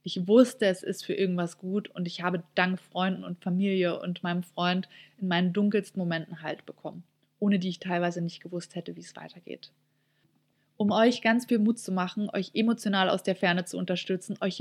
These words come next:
wissen zu lassen, dass ihr nicht allein seid und um mit euch meine Erfahrung zu teilen, dafür habe ich den Mind Tribe Podcast gegründet. Ich teile hier mit euch sämtliche natürliche Heilmethoden, die ich selbst getestet habe, die ich selbst praktiziere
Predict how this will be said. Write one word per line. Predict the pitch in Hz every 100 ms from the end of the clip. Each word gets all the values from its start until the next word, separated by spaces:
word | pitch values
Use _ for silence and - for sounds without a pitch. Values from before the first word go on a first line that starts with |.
| 185
wissen | 214 254 233
zu | 202
lassen, | 190 190 190 175
dass | 196 214 -
ihr | 208
nicht | 190 190 -
allein | 175 175 190
seid | 180 185 - - - - _
und | 240 262
um | 233
mit | 208
euch | 202 202
meine | 202 202 -
Erfahrung | 190 - 196 190 175
zu | 175
teilen, | - 175 175 185
dafür | 185 208 214
habe | 185
ich | 180
den | 175
Mind | 160 165 175
Tribe | 165 160
Podcast | - - - 156 - -
gegründet. | 165 165 160 170 - _ _ _ _
Ich | - 226
teile | 262 254
hier | 233
mit | 220 -
euch | 196
sämtliche | - 202 294 277 262
natürliche | 220 208 208 208 180
Heilmethoden, | 170 180 185 - 185 180
die | 170
ich | -
selbst | 185 220 - -
getestet | - 208 196 - -
habe, | 185 180 180
die | 180
ich | 175 -
selbst | 202 247 - -
praktiziere | 220 - - 202 196 196